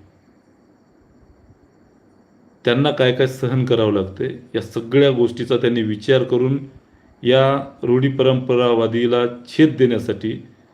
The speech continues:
स्वतः सहन करून यावर शाश्वत विकास,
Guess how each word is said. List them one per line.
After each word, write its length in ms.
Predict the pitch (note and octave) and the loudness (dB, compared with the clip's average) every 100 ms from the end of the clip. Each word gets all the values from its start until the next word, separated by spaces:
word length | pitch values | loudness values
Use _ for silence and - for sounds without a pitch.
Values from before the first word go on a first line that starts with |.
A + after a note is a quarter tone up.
| _ _ _ | _ _ _
स्वतः 560 | _ - C3+ C3+ C3+ D3+ | _ 0 0 2 0 0
सहन 520 | - - B2+ D#3+ E3+ | -4 -2 2 2 2
करून 360 | - C3 G#2 F#2 - - _ _ _ _ _ _ A#2+ | 2 4 2 0 -10 -20 _ _ _ _ _ _ 0
यावर 400 | B2+ C3+ C#3+ - | 4 6 4 0
शाश्वत 580 | - C3+ C3 C#3+ E3 D#3 | -2 -2 -2 0 -2 -2
विकास, 600 | A#2+ B2 C#3+ B2+ - | -8 -2 0 0 -2